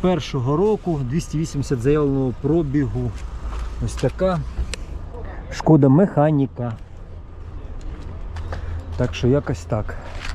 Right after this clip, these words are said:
Має фаркоп. Opel Astra H, популярний варіант, наша реєстрація, також в нашій ціні. На дисках машинка.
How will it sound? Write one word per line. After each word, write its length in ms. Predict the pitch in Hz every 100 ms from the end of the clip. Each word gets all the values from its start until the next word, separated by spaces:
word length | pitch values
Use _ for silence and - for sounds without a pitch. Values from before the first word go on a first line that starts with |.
| -
Має 220 | 123 156
фаркоп. 340 | 143 127 - - _ - 160
Opel 440 | 202 180 165 185
Astra 480 | 175 135 - 156 160
H, 320 | 139 127 -
популярний 680 | 135 110 147 160 175 165 160
варіант, 560 | 147 147 135 127 120 110 123
наша 400 | 143 170 - 147
реєстрація, 960 | 151 143 - - 127 117 113 - 120
також 440 | - 156 165 160 - - - - - - - - - -
в 120 | 120
нашій 380 | 139 156 156 143
ціні. 640 | - 156 143 135 123 113 95 - - - 120
На 240 | 139 107 98
дисках 560 | 147 170 - 202 185 190
машинка. 680 | 180 - 190 185 175 180